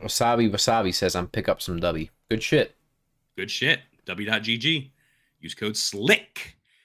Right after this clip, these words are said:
Speaker 2: All right, so Tom Henderson said, "Sources with knowledge of the plans surrounding Dead Island two have said the game is likely to be re-revealed later this year,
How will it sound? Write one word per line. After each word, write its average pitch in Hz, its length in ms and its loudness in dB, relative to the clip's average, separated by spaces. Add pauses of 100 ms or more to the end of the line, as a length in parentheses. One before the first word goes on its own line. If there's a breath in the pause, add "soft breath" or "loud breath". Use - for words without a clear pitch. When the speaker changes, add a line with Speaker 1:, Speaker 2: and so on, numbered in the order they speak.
(640)
Speaker 2:
All 170 80 6
right, 127 160 6
so 147 300 6
Tom 208 240 6
Henderson 165 360 4
said, 123 400 4 (260 loud breath)
"Sources 139 640 0
with 104 160 -6
knowledge 160 420 2
of 120 120 -4
the 104 60 -6
plans 127 420 -2
surrounding 101 360 -4
Dead 127 220 2
Island 113 320 2
two 85 340 -6 (220 soft breath)
have 95 100 -8
said 113 220 -2
the 104 80 -4
game 127 420 2
is 104 160 -4
likely 104 600 -4 (120)
to - 80 -10
be 107 140 -2
re-revealed 113 1000 0 (180)
later 95 280 -4
this 92 220 -6
year, 110 340 -2